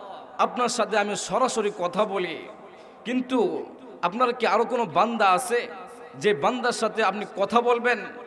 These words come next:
আল্লাহ রাব্বুল আলামিন ডাক দিয়ে বললেন, "হে মুসা,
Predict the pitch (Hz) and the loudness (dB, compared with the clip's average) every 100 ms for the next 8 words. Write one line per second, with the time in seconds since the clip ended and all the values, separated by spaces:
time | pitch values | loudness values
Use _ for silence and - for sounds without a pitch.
0 | - - - 254 277 240 240 208 196 202 | -16 -10 0 4 6 6 6 6 6 6
1 | 254 220 196 175 214 160 185 220 196 180 | 4 2 0 0 -2 0 0 -2 -2 -8
2 | - - - - 202 240 214 - 185 202 | -14 -16 -18 -2 2 2 0 0 0 0